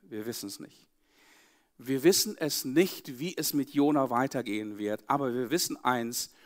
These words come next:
Gott geht dem seelisch kranken Jona nach. Gott schreibt keinen ab. Gott schreibt weder Ninive ab, noch Jona, noch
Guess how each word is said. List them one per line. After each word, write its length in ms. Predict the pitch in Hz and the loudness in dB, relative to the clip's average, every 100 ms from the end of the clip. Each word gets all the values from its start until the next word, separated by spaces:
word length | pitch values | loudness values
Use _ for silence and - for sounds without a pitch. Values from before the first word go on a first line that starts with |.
| - - - _ 117 107 | -20 -20 -20 _ -10 0
Gott 340 | 156 - - _ - | 0 0 -12 _ -6
geht 560 | 139 135 143 - - | -2 0 -2 -6 -6
dem 160 | 139 131 | -6 -4
seelisch 760 | 101 113 131 127 127 135 - - | -2 4 4 4 2 -6 -12 -12
kranken 580 | - 110 104 - 110 | -8 -6 -8 -10 -12
Jona 600 | 104 110 104 101 98 104 110 | -8 -2 -2 -2 -6 -8 -12
nach. 460 | - 92 90 - - _ _ _ _ _ _ _ _ _ _ _ _ _ _ - | -14 -14 -14 -20 -20 _ _ _ _ _ _ _ _ _ _ _ _ _ _ -2
Gott 260 | 156 170 | 0 0
schreibt 640 | - - - 139 151 151 - - | -6 -6 0 0 0 -2 -18 -14
keinen 560 | - - 175 170 135 117 | -10 -4 0 0 -2 -6
ab. 180 | - - _ _ - - _ _ | -14 -20 _ _ -20 -20 _ _
Gott 200 | 131 135 | -2 -2
schreibt 480 | - - 139 139 - | -2 0 0 0 -2
weder 220 | 131 117 | 0 0
Ninive 640 | 110 113 147 170 160 185 - | -2 0 2 2 2 -2 -4
ab, 240 | 220 - _ _ _ _ _ | -12 -12 _ _ _ _ _
noch 360 | 107 117 117 - | -2 0 0 -4
Jona, 680 | 110 120 139 160 165 160 156 | -8 -2 0 0 -2 -4 -6
noch 260 | 135 123 | -8 -8